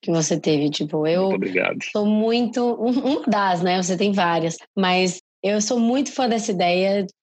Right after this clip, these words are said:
Speaker 1: tinha muita vontade de contar essa história pra mais pessoas ouvirem. Faz muito tempo, acho que você, não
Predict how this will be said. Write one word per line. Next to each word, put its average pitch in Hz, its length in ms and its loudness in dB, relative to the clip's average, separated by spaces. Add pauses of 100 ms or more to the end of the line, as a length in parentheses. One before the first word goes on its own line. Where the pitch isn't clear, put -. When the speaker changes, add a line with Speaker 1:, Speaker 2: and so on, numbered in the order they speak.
(160)
Speaker 1:
tinha 208 240 0
muita 214 280 2
vontade 202 440 0
de 180 120 0
contar 180 260 0
essa 175 180 0
história 175 560 -2
pra 196 120 0
mais 196 240 2
pessoas 185 420 0
ouvirem. 180 460 2
Faz 185 180 -2
muito 196 180 0
tempo, 208 280 -2
acho 185 260 0
que - 80 -4
você, 180 260 0
não 185 180 2